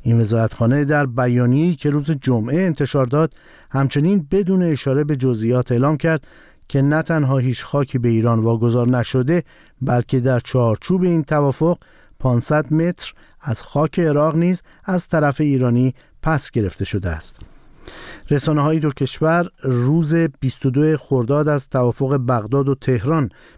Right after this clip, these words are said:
برای مینروبی شانزده کیلومتر از اراضی عراق در راستای ساخت راه آهن خبر داده بودند که در این میان خبرگزاری جمهوری اسلامی ایرنا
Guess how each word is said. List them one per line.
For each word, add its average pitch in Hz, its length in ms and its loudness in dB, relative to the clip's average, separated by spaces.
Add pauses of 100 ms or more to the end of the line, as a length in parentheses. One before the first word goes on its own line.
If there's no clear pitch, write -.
(120)
برای 131 520 2
مینروبی 127 960 2
شانزده 127 480 0
کیلومتر 135 540 0
از 139 160 0 (340)
اراضی 117 480 0
عراق 143 280 0
در 143 180 0
راستای 135 540 0
ساخت 135 380 -2
راه 123 320 2
آهن 139 180 0
خبر 151 280 0
داده 139 220 0
بودند 151 320 0
که 170 220 0 (600)
در 123 140 2
این 123 120 2
میان 139 320 2 (300)
خبرگزاری 127 840 0
جمهوری 127 520 0
اسلامی 123 520 0
ایرنا 127 560 2